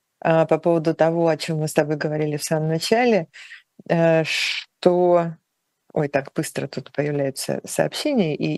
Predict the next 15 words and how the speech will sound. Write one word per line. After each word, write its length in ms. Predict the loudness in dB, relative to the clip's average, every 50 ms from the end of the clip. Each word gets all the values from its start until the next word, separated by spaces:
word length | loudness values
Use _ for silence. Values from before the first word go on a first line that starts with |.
| -4 -4 -4
и 20 |
бегают. 480 | -2 -2 -4 -4 -4 -6 -8 -6 -2 2
Да. 260 | 2 2 2 2 -4 _ _ -20 -20 -20 -20 -10 _ 4
Ну, 240 | 6 6 6 4 2
типа, 260 | 0 -2 0 4 4
не 160 | 4 4 4 2
стыдно, 440 | 2 2 2 4 6 6 6 6
да, 240 | 6 4 4 4 4
ведущей 460 | 2 0 0 0 0 0 0 0 0
что-то 300 | -2 -2 -2 -4 0 0
рассуждать 680 | 0 0 0 -4 -4 -4 0 2 4 4 4 2 2 0 0
об 100 | 0 0
отношении 560 | -2 -4 -4 -4 0 2 2 2 2 2 2
украинцев, 960 | 0 0 0 0 0 2 2 2 0 -2 0 0 0 0 0 -2 -12 -8 -2 0
э, 640 | 2 4 4 4 4 2 2 2 2 2 0